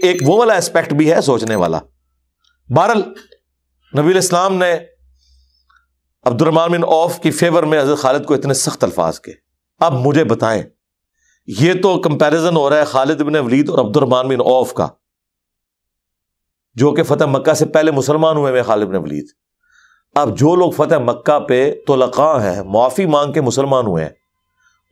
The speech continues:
उनका हजरत अली या अम्मार इब्न यासर के साथ तो कोई कंपैरिजन ही नहीं बनता। वहां तो कई और पार्ट चाहिए, ठीक है,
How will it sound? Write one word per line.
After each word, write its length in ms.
उनका 320
हजरत 600
अली 380
या 60
अम्मार 520
इब्न 160
यासर 460
के 100
साथ 220
तो 440
कोई 140
कंपैरिजन 540
ही 60
नहीं 120
बनता। 300
वहां 220
तो 100
कई 180
और 240
पार्ट 200
चाहिए, 360
ठीक 160
है, 260